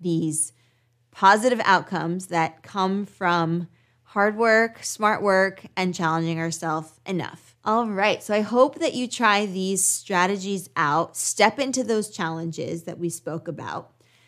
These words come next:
come up with challenges that are important for you, for your personal life, for your professional life,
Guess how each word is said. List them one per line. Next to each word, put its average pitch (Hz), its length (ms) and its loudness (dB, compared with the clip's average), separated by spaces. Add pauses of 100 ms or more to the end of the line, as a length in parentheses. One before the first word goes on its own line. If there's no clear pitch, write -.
(140)
come 220 260 4
up 262 240 4
with 226 260 2
challenges 185 600 0
that 165 280 0 (120)
are 170 320 4
important 202 560 -2
for 185 140 -12
you, 147 340 -6
for 160 180 -12
your 151 160 -4
personal 208 580 -2
life, 190 460 0 (800)
for 165 100 -4
your 165 140 0
professional 196 800 -4
life, 175 440 -4